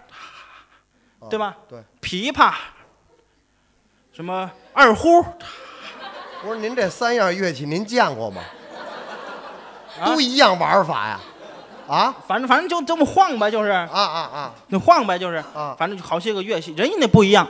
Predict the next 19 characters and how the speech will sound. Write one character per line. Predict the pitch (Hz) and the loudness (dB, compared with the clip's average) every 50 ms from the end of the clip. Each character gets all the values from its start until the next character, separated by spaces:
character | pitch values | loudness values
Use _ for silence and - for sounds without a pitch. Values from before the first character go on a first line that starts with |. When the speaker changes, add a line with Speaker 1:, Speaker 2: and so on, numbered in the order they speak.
| - - - | -6 -14 -8
Speaker 1:
人 | 160 175 202 226 | -8 -6 -6 -6
家 | 208 | -8
什 | 165 156 143 | -10 -10 -10
么 | 139 139 | -12 -12
样？ | 135 131 | -10 -6
Speaker 2:
嘿， | - 262 170 139 - _ _ _ _ | -6 -6 -6 -6 -12 _ _ _ _
嘿， | - - 147 _ _ _ _ _ _ _ _ _ _ _ _ _ _ _ _ _ _ _ _ | -12 -12 -12 _ _ _ _ _ _ _ _ _ _ _ _ _ _ _ _ _ _ _ _
给 | - | -8
你 | 151 139 | -8 -8
提 | 135 - - 139 147 | -8 -8 -8 -6 -4
一 | 156 | -2
样 | 156 143 | -2 -2
啊， | 127 127 120 107 113 123 - - - - - | -2 -2 -6 -8 -10 -12 -12 -16 -18 -20 -14
你 | - 143 | -8 -4
都 | 156 | -2
没 | 170 190 220 | 0 0 0
见 | 196 214 247 190 151 135 | 4 4 4 4 4 0
过。 | 113 113 | -2 -6
Speaker 1:
啊。 | - | -10